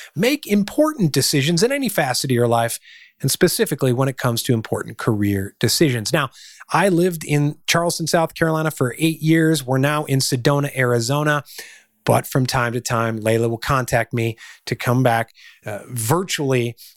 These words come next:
to appear on her program. So without further ado, here is, we decided to, to air here on the Freedom Media Network,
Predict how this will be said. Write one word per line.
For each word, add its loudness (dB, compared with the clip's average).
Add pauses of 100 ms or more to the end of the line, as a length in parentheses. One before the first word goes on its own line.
(140)
to 4
appear 0
on -2
her 0 (180)
program. 0
So 2
without 0
further 0
ado, 2 (420)
here 2
is, 0
we -4
decided 0
to, 0
to -2
air 2
here 2
on -2
the -4
Freedom 4
Media 2
Network, -2